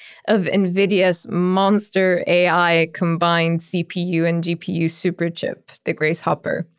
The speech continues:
The intention is that ria one will also go into the E U's second exascale supercomputer, the Jules Verne, which should start running in France in twenty twenty-five.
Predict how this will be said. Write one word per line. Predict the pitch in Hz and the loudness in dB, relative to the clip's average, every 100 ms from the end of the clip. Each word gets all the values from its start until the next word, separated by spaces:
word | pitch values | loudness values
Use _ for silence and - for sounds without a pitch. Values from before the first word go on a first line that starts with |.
| - - - - - - | -20 -20 -20 -20 -18 -4
The | 220 | 2
intention | 226 226 240 226 233 | 2 2 2 2 2
is | 208 196 | 2 0
that | 196 190 - | 0 0 2
ria | 190 185 | 2 4
one | 180 180 180 190 254 | 4 2 2 0 -2
will | - 185 175 | -2 2 2
also | - 170 - 175 | 2 0 0 0
go | 170 | 2
into | 156 170 180 | 2 0 -2
the | 165 175 175 - - _ _ | 0 2 2 -2 -8 _ _
E | - 165 | 0 0
U's | 165 | 0
second | - 233 220 165 | -2 0 0 0
exascale | 165 156 147 - 147 | -2 -4 -4 -2 -2
supercomputer, | - 165 165 165 - 160 165 | -4 -6 -6 -6 -4 -2 0
the | 165 | -2
Jules | 160 170 170 | -2 -2 -2
Verne, | 165 165 160 220 262 - | 0 0 0 -2 -4 -2
which | 170 165 | -4 -2
should | 170 165 | -8 -8
start | - 147 - | -2 -2 -2
running | - 151 - | -4 -6 -8
in | - | -12
France | 165 - - - - | -14 -14 -16 -16 -14
in | - | -14
twenty | - - - | -14 -14 -16
twenty-five. | - - 175 - - - - _ | -14 -14 -14 -16 -20 -20 -20 _